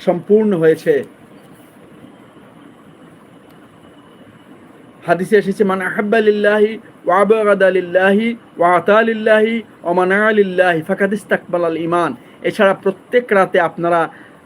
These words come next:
দোয়ায় কুনুতে যা পাঠ করেছেন তার প্রত্যেকটি শব্দে আল্লাহ তাআলার সাথে আপনার এবং আপনার এই সম্পর্ক পরিচয় দিচ্ছে। আপনারা আল্লাহ তাআলার সাথে কোন ধরনের যোগ সাজস, <coughs> যোগ সম্পর্ক স্থাপনের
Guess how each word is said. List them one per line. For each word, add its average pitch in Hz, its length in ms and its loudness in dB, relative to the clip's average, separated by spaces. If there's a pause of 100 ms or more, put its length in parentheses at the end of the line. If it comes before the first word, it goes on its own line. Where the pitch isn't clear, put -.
দোয়ায় 175 320 2
কুনুতে 180 520 -2
যা 156 160 0
পাঠ 156 300 -4
করেছেন 160 960 -2
তার 156 240 0 (340)
প্রত্যেকটি 214 520 -8
শব্দে 160 340 -4
আল্লাহ 156 280 -2
তাআলার 156 300 -4
সাথে 151 280 -8
আপনার 139 360 -6
এবং 147 320 -6
আপনার 151 380 -8
এই 143 100 -4
সম্পর্ক 151 340 -10 (100)
পরিচয় 147 360 -6
দিচ্ছে। 143 420 -2 (360)
আপনারা 180 560 0 (240)
আল্লাহ 180 300 2
তাআলার 175 360 0
সাথে 180 460 -4 (320)
কোন 190 200 0
ধরনের 202 420 0 (140)
যোগ 170 240 -4
সাজস, 165 360 -4 (540)
<coughs> - 840 -2
যোগ 180 220 2
সম্পর্ক 170 380 -8
স্থাপনের 165 480 -2